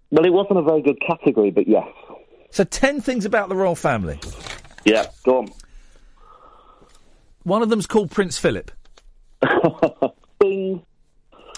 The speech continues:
Speaker 2: Prince Philip is originally from Greece.
Speaker 1: Bing.
Speaker 2: One of Prince Philip's sons is called Prince Charles.
Speaker 1: Well, you see, it's a bad category. Bing, bing, bing.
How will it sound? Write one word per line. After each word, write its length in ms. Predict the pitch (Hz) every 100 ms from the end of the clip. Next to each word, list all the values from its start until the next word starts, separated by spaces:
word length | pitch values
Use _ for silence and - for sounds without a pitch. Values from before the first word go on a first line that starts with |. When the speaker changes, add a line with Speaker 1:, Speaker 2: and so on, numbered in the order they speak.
| - - _ _ _ _ _ _
Speaker 2:
Prince 240 | - 233 -
Philip 280 | 202 196 - -
is 280 | 160 151 - -
originally 480 | 156 196 139 123 135
from 240 | - 170
Greece. 500 | 175 151 87 - - _ _ _ _ _ _ -
Speaker 1:
Bing. 400 | 226 220 107 117 - - - _ _ _ _ _ _ _ _ _ _ _ _ _ _ _
Speaker 2:
One 240 | 156 185 247
of 100 | -
Prince 280 | 214 185 -
Philip's 340 | 202 185 -
sons 760 | - 185 113 139 196 - - - _ _ -
is 120 | 160
called 260 | - 196 180
Prince 300 | 226 220 -
Charles. 720 | 262 254 117 73 - - _ _ _ _ - _
Speaker 1:
Well, 240 | - 160 170
you 120 | 185 -
see, 80 | 190
it's 140 | 180
a 40 | 190
bad 240 | - 185 -
category. 480 | 202 - 196 165 113
Bing, 360 | - 160 147 139
bing, 220 | 151 139
bing. 400 | 175 160 87